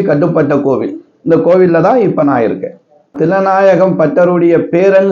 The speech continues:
சொல்லிக்கிற நான் ரொம்ப பெருமைப்படுறேன், ரொம்ப சந்தோஷப்படுறேன்.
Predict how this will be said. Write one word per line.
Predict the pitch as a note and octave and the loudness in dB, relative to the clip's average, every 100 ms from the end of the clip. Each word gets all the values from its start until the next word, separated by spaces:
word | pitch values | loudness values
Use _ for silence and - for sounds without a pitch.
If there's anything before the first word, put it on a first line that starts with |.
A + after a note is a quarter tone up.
| - | 0
சொல்லிக்கிற | E3 E3+ E3 F#3+ F3+ | 0 0 0 0 0
நான் | D3 B2+ C#3 | 0 0 0
ரொம்ப | F3+ C#3 | 0 0
பெருமைப்படுறேன், | D3 E3 F#3 C#3 - - _ _ _ _ _ _ _ - D#3 | 0 0 0 -2 -6 -12 _ _ _ _ _ _ _ -6 0
ரொம்ப | G3 F#3+ D#3 | 0 0 0
சந்தோஷப்படுறேன். | F3 F#3+ F3 D#3 - - - | 0 2 0 0 -4 -8 -16